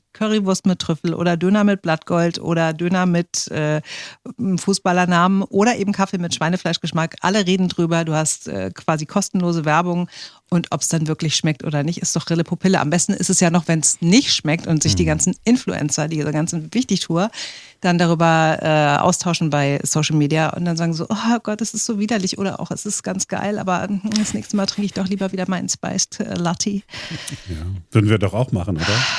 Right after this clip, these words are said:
Speaker 3: Sind wir nicht auch in, in, in unserer Welt Influencer, alternde Influencer?
Speaker 2: Mhm. <laughs>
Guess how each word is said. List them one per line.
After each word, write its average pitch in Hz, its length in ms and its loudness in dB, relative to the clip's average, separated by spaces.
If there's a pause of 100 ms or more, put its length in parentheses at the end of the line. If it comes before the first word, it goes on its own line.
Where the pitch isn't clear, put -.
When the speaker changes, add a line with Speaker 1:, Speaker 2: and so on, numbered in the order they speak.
(360)
Speaker 3:
Sind 110 140 4
wir 113 60 6
nicht 98 140 2
auch 113 120 2
in, 110 100 0
in, 101 200 0
in 113 140 2
unserer 110 280 2
Welt 107 320 0
Influencer, 127 840 0
alternde 120 460 2
Influencer? 117 720 0
Speaker 2:
Mhm. 220 100 0
<laughs> 165 460 2